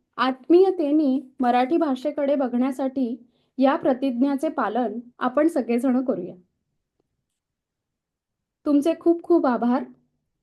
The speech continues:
आता आपण कार्यक्रमाच्या शेवटच्या टप्प्याकडे वळूया. आम्ही सगळे शिक्षक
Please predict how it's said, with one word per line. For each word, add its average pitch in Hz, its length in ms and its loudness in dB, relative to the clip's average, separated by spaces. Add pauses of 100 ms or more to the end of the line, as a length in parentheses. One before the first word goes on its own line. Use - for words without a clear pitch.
(800)
आता 262 300 0
आपण 320 480 0
कार्यक्रमाच्या 277 1040 -2
शेवटच्या 254 920 0 (340)
टप्प्याकडे 254 520 2
वळूया. 208 340 0 (1600)
आम्ही 269 320 6
सगळे 330 320 -2
शिक्षक 269 480 -4